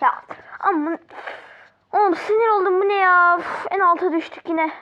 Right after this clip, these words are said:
Ben buraya nasıl çıkacağım? Ama ben buraya tekrar nasıl çıkacağım ya?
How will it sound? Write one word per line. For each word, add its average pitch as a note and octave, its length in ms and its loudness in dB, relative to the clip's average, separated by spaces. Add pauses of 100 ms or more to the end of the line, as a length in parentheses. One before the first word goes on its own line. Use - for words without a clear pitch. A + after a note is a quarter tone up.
(1400)
Ben F#4 160 0
buraya G#4 220 0
nasıl G4 140 -4
çıkacağım? G4 440 -4 (3000)
Ama E4+ 100 -4
ben F4+ 160 0
buraya G4 200 -2
tekrar G4 340 -2
nasıl F#4+ 180 -2
çıkacağım E4+ 420 -4
ya? D4+ 400 0